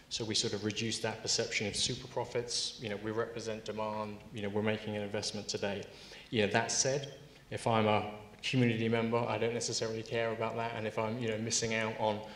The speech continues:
what I perceive to be, you know, much higher market prices, that remains a risk. So we will always finance, you know, an early benefit,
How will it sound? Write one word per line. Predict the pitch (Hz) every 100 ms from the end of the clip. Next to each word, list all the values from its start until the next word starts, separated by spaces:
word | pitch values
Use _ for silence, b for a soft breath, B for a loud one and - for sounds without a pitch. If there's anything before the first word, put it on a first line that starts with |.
| B B
what | 113
I | 110
perceive | 110 104 123 113 -
to | 101
be, | - 107 104 - B B B -
you | 107
know, | 101 101 101 - 117
much | 113 -
higher | - 110 110 104 - -
market | 113 113 -
prices, | 127 131 135 120
that | 113
remains | 107 107 104
a | 101
risk. | 101 101 - -
So | 110 110 - B B B B 127
we | 120
will | 120
always | 131 120 107
finance, | - 131 120 110 104 107 - - 117
you | 104
know, | 104
an | 113 127
early | 127 113
benefit, | 110 113 107 - 110